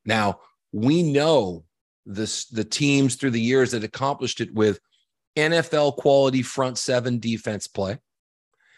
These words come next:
uh, pounding running backs, all conference offensive linemen, um,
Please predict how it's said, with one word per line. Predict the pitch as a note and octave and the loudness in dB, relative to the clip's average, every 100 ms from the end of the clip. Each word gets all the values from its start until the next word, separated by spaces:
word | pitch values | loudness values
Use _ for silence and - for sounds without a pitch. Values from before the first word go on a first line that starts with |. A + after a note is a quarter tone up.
| _ _ _ | _ _ _
uh, | A#2+ A2 G#2 F2 - _ - | -2 0 0 -4 -12 _ -6
pounding | - C#3+ E3 E3 F3 E3+ C#3 B2 A2 G#2 G2+ _ _ A#2+ | -6 -2 2 4 4 2 2 0 0 -4 -8 _ _ -2
running | A#2+ C3+ C3+ A#2 | 2 4 2 0
backs, | G2 F2+ G#2 - - - _ _ _ _ _ _ _ _ - | -2 -6 -10 -14 -18 -20 _ _ _ _ _ _ _ _ 2
all | C#3 E3 | 4 4
conference | E3+ D#3+ D#3 D3+ D3 C3 | 4 2 2 4 0 2
offensive | C3+ B2+ C3 B2 - F#2+ | 0 2 0 -2 -2 -4
linemen, | G2+ F#2 F2 G#2 B2 _ _ _ _ _ _ _ _ A#2+ | -4 -4 -6 -8 -10 _ _ _ _ _ _ _ _ 0
um, | A#2 A2 G#2+ G#2 | 2 2 0 -2